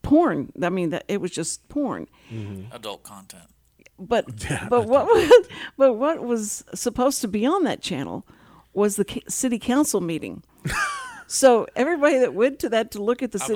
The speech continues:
Speaker 3: believe it.
Speaker 1: council meeting is sitting there watching that, and I happened to go into, um,
Speaker 2: Boy, I go to a lot of city council meetings that are like that.
Speaker 1: <laughs> But I went in, I went in, and I, and the main, um, you know, there was a, a monitor sitting in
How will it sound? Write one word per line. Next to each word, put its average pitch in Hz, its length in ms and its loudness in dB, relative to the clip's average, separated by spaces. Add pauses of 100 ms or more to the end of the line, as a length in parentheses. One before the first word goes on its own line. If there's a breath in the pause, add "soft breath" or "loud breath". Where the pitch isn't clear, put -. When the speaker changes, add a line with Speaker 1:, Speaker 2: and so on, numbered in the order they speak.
Speaker 3:
believe 233 120 -8
it. 269 60 -2
Speaker 1:
council 254 280 -2
meeting 185 380 -2 (580 soft breath)
is 311 140 2
sitting 330 160 0
there 277 140 2
watching 240 380 0
that, 208 180 -2
and 208 160 0
I 294 60 2
happened 302 340 -2
to 208 40 -6
go 233 220 -4
into, 214 800 -6
um, 185 280 -6
Speaker 2:
Boy, 151 80 0
I 151 100 2
go 175 140 -4
to 123 40 0
a - 20 -2
lot 139 200 -4
of 156 40 -12
city 120 220 -6
council 117 380 -10
meetings 113 260 -6
that 123 100 -6
are 113 80 0
like 113 200 -2
that. 135 240 2
Speaker 1:
<laughs> - 720 0
But 294 160 0
I 277 80 2
went 339 240 -4
in, 359 180 -4 (720 loud breath)
I 302 120 -2
went 339 240 -2
in, 349 80 2
and 302 120 2
I, 269 200 -2 (120)
and 196 320 -6
the 226 80 -4
main, 233 440 -4
um, 175 480 -12 (200)
you - 100 -14
know, 185 40 -10
there 165 100 -10
was 151 140 -14
a, 156 100 -14 (600)
a - 100 -16
monitor 185 460 -10
sitting 170 320 -10
in 160 120 -12